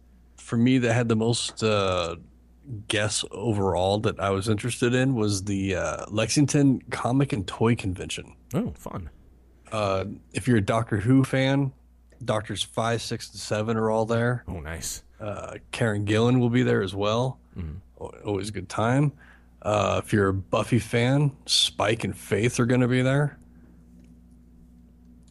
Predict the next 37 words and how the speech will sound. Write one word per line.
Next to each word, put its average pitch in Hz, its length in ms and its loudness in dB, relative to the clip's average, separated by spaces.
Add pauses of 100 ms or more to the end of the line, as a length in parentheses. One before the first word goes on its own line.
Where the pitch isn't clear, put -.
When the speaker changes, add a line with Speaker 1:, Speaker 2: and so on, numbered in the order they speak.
Speaker 1:
If, - 240 -16
you 107 120 -2
know, - 300 -6
if - 160 -4
you're 90 120 2
into 90 140 0
that. 117 260 0 (160)
Speaker 2:
Well, 233 100 2
Spi-, - 220 -2
Speaker 1:
Uh, 101 420 0
Speaker 2:
yeah. 80 360 -6 (100)
Well, 202 120 -4
that 214 200 -2
Speaker 1:
if - 40 -6
Speaker 2:
dude 131 80 0
Speaker 1:
you're 123 160 6
in, 120 180 0
if 110 120 -2
you're 127 120 2
into 123 120 2
Heroes, 127 480 -4
Matt 110 280 -12
Parkman's 120 480 -12
gonna 135 180 -8
be 131 100 -6
there. 143 220 -8 (440)
Speaker 2:
Oh, - 100 -6
nice. 87 640 -2
<laughs> - 40 -14 (140)
Speaker 1:
Or 101 140 2
I 98 40 2
guess 101 340 0 (180)
Snap 104 540 -2
Wexley 123 720 -4 (720)
from 98 200 -8
Star 101 320 -2
Wars. 120 300 0